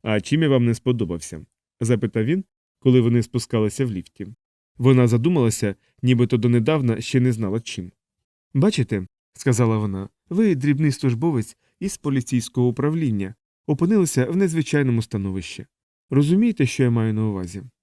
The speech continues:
Вона кинула на нього косий, презирливий погляд. "Яка частка андроїдів?" запитав він, "оснащена мозком Nexus шість?"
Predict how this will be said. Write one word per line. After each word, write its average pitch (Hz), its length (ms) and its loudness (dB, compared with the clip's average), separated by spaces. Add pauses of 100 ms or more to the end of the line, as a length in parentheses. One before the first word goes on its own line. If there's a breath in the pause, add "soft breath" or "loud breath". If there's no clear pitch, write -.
(440)
Вона 131 260 4
кинула 127 360 4
на 120 120 4
нього 139 260 4
косий, 170 380 0 (180)
презирливий 127 560 2
погляд. 95 520 -8 (680)
"Яка 110 420 2
частка 113 340 -2
андроїдів?" 110 580 0 (200)
запитав 110 460 -2
він, 95 260 -8 (200)
"оснащена 113 580 -2
мозком 113 400 -2
Nexus 120 380 -2
шість?" - 380 -10